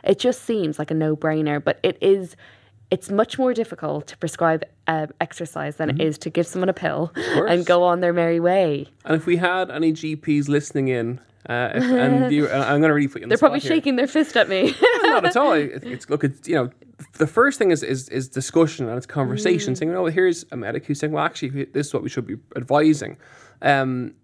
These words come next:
Speaker 2: what would be the simplest pieces of advice you would say that they should give to their patients when they come in? I know it's a very broad question, but are any, are there any really basic ones, such as, you know, fluid intake,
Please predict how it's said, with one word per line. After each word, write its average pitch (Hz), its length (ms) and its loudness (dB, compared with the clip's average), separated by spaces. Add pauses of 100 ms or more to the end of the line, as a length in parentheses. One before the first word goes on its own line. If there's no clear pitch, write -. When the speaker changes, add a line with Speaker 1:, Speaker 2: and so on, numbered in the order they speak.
(400)
Speaker 2:
what 202 260 0
would 240 100 -2
be 226 80 0
the 180 120 0
simplest 190 560 0
pieces 139 240 -2
of 120 100 -2
advice 120 460 -6
you 127 100 -4
would 123 100 -4
say 123 140 -4
that 117 140 -10
they 131 100 2
should 131 200 -4
give 123 160 -6
to - 60 -16
their 117 120 -4
patients 120 420 -8
when 117 160 -6
they 120 80 -4
come 127 160 -6
in? 120 100 -4
I 131 60 0
know 156 80 4
it's 151 140 -2
a - 20 -12
very 131 140 2
broad 135 340 -2
question, - 420 -10
but 131 100 -6
are 143 160 2
any, 156 120 0
are 143 140 2
there 147 160 4
any 151 160 4
really 139 220 2
basic 135 360 -2
ones, 120 160 -6
such 135 180 0
as, 127 140 2
you 139 80 0
know, 113 80 -2
fluid 135 380 4
intake, 120 320 -4